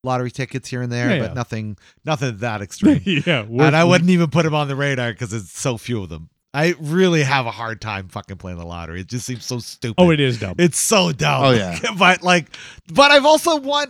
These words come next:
Speaker 1: Actually, the only time I ever won from the lottery was the time I won tickets from the ra-, a radio
Speaker 3: Oh, yeah,
Speaker 1: contest.
Speaker 3: yeah, yeah. I think you've told
Speaker 1: And
Speaker 3: me
Speaker 1: I
Speaker 3: about
Speaker 1: won,
Speaker 3: that.
Speaker 1: like,
Speaker 2: Yeah.
Speaker 1: I don't know, it was, like, a couple hundred bucks or whatever. Like, that's the only time I won was when I,
Speaker 3: Yeah.
Speaker 1: you know, anyways.
Speaker 2: You won on the win.
Speaker 1: Yeah.
Speaker 2: Woohoo!
Speaker 1: I think the last,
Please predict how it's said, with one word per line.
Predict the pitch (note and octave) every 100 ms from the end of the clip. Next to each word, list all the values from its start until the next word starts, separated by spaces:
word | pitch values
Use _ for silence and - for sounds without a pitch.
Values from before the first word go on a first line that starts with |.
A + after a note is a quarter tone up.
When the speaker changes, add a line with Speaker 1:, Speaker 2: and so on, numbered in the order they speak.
| F3
Speaker 1:
Actually, | G3 A3 A3
the |
only | B3 C#4+
time | C#4 C#4
I | C4
ever | A#3+
won | G#3+ A3+
from | A3
the | A#3
lottery | A3 A3 A3+ A#3+ B3+
was | G3 E3+
the | F3+ G3+
time | - G3+ G#3
I | F#3+
won | E3+ G3+ F#3+
tickets | - F#3+ D3+ A#2 - - _ - - _ -
from | F#3+ E3+ D#3+
the |
ra-, | D#3+ F#3 F3
a | D#3+
radio | F3 E3 D#3
Speaker 3:
Oh, | C#3
yeah, | C#3+
Speaker 1:
contest. | D#3 D#3 C#3+ C3+
Speaker 3:
yeah, | A#2+
yeah. | A#2
I |
think | A2+ C#3
you've | C3
told | G#2+ A3+
Speaker 1:
And |
Speaker 3:
me | A3+
Speaker 1:
I |
Speaker 3:
about | A3+
Speaker 1:
won, | A#3+
Speaker 3:
that. | A3+
Speaker 1:
like, | G#3+
Speaker 2:
Yeah. | G3
Speaker 1:
I | F#3
don't | D#3+
know, |
it |
was, | D3+
like, | C3+ C3+
a | B2+ B2+
couple | - C3+
hundred | D3 D3
bucks | A#2 D3 C#3 -
or |
whatever. | C3 C3
Like, | B2+ C#3+
that's | E3 F#3+ -
the | G#3
only | G#3+ A3
time | A3+ A3+
I | A3+
won | A3 C4
was | F3 D3
when | E3
I, |
Speaker 3:
Yeah. | G2+ F#2+ F2+ F2 F2
Speaker 1:
you | C#3
know, | A2
anyways. | B2 G#2 G3+ - A3+
Speaker 2:
You | C#3 B2
won | B2 D3+
on | F3
the | G3
win. | A3+ C4 E3
Speaker 1:
Yeah. | E3+ F3+ -
Speaker 2:
Woohoo! | C5+ A#4+ G4+ E4
Speaker 1:
I | F#3
think | - A#3 B3
the | D4+
last, | B3 F#3+ F#3 -